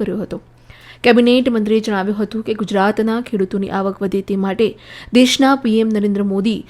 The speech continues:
દ્વારા દ-, શરૂ કરવામાં આવેલી કૃષિ મેળાની પરંપરાને ગુજરાતના મુખ્યમંત્રી ભૂપેન્દ્રભાઈ પટેલના નેતૃત્વમાં આગળ વધારવામાં આવી રહી છે, જેથી આપણા ખેડૂતો અન્નદાતા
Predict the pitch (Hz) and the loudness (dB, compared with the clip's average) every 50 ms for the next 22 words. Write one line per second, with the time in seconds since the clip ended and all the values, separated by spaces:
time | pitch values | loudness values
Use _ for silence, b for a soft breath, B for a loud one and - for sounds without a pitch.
0 | B B B B 233 220 226 202 190 214 208 - - 240 214 220 214 226 214 214 | B B B B 6 6 6 6 4 0 -2 0 2 2 2 2 2 2 0 0
1 | 220 208 214 220 - - 202 202 202 202 214 208 - 214 202 - 214 208 202 202 | 0 0 0 -2 -2 0 2 2 2 2 2 0 0 -2 -2 0 0 0 0 0
2 | 202 202 202 - 208 202 196 196 208 202 196 196 196 208 208 214 220 196 - 196 | 0 -2 -2 -2 -4 -4 -2 -2 -2 -2 -2 -2 -2 -2 -2 -2 -4 -4 -2 0
3 | 185 185 190 208 214 - 240 214 208 202 202 208 - B B B B B B B | 0 2 2 2 0 0 -2 0 0 0 0 -2 -2 B B B B B B B
4 | 220 214 - 254 220 214 208 202 220 226 226 220 214 - 214 202 202 214 202 196 | 0 2 4 2 4 4 2 0 0 0 0 -2 -4 -4 -2 -2 -2 0 0 0
5 | 190 190 - 196 208 202 202 208 208 214 208 185 180 - 190 185 - 226 196 202 | -2 -2 -2 -2 -2 0 0 0 -2 -4 -4 -6 -4 -6 -8 -6 -4 -4 -2 -2
6 | 233 202 - B B B B B B 214 214 233 247 240 233 226 233 233 240 247 | -2 -2 -4 B B B B B B 4 6 8 8 8 6 4 2 0 2 0
7 | 240 233 247 254 254 214 185 185 180 185 180 180 175 - - 196 208 - - 190 | 0 0 0 0 -2 -2 -2 -2 -2 -2 -2 -4 -6 -8 -10 -10 -12 -10 -4 -4
8 | 190 - - 208 185 190 208 190 208 - - 208 190 240 226 262 196 147 B B | -4 -2 -2 -4 -4 -4 -4 -8 -8 -2 0 2 2 4 4 4 4 4 B B
9 | B B B B B 233 247 247 262 254 240 247 247 247 254 254 262 | B B B B B 6 8 8 8 8 8 6 6 4 4 2 4